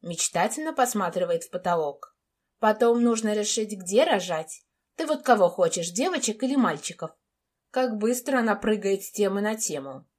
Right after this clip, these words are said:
Откладываю вилку, запиваю ужин стаканом воды. Пересаживаю Ирину к себе на колени. От внезапности она чуть не соскальзывает, а потом обхватывает меня за шею, прижимая всем телом.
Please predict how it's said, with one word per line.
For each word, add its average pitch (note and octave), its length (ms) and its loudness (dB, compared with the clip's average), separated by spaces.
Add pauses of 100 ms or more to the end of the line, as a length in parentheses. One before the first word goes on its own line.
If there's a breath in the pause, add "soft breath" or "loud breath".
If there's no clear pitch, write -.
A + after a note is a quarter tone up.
(180)
Откладываю F3+ 800 -2
вилку, A3+ 420 0
запиваю A3 640 2
ужин B3+ 320 0
стаканом A3 520 -2
воды. D#3+ 460 -2 (1600)
Пересаживаю C#4 720 2
Ирину B3 480 0
к - 40 -8
себе B3 300 2
на B3 140 2
колени. F3+ 680 0 (140)
От - 180 -4
внезапности G#3+ 680 2
она G#3 200 0
чуть A3+ 220 -4
не A3 100 0
соскальзывает, G3 960 -2
а G3 120 -2
потом A#3+ 340 2
обхватывает A#3+ 720 4
меня G3 340 -4
за F#3+ 180 0
шею, A#3+ 400 2
прижимая A3+ 580 2
всем B3 320 0
телом. C#3+ 540 -4